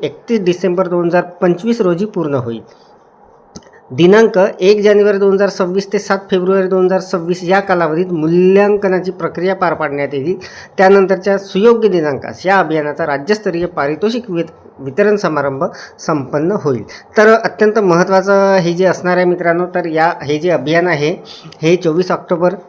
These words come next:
ते दोन नोव्हेंबर दरम्यान याची पूर्वतयारी होणार आहे आणि त्यानंतर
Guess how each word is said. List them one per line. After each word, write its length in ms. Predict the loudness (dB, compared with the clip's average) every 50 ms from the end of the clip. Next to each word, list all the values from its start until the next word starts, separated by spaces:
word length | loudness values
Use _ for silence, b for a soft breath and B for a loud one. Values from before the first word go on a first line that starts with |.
| -8 -6
ते 60 | -4
दोन 240 | 0 0 2 2 2
नोव्हेंबर 580 | 2 0 0 0 0 -2 0 0 0 0 0 0 -2
दरम्यान 280 | -2 -2 -2 -4 -4
याची 200 | -4 -6 -6 -8
पूर्वतयारी 580 | -8 -8 -6 -4 -4 -4 -2 -2 -2 -2 -2 -2
होणार 280 | -4 -4 -2 -2 -2
आहे 100 | -2 -4
आणि 260 | -4 -4 -4 -4 -4 -4 -2 -2
त्यानंतर 520 | 0 0 0 0 -2 -4 -2 -2 -4 -4